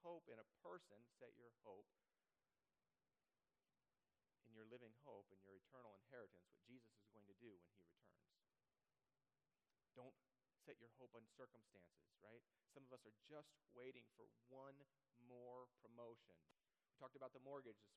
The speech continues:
morning. Some of us are just waiting to pay something off. And if our circumstances would just change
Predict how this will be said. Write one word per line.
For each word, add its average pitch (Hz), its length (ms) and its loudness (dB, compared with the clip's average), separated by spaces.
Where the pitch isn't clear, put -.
morning. 101 240 -4
Some 151 80 0
of 135 160 0
us 127 80 6
are 110 160 -8
just 143 400 4
waiting 123 320 4
to 104 120 -14
pay 127 240 0
something 139 560 -2
off. 117 240 -2
And 104 80 -6
if 113 80 -6
our 113 160 -4
circumstances 139 560 2
would 120 240 -8
just 175 240 4
change 135 240 -4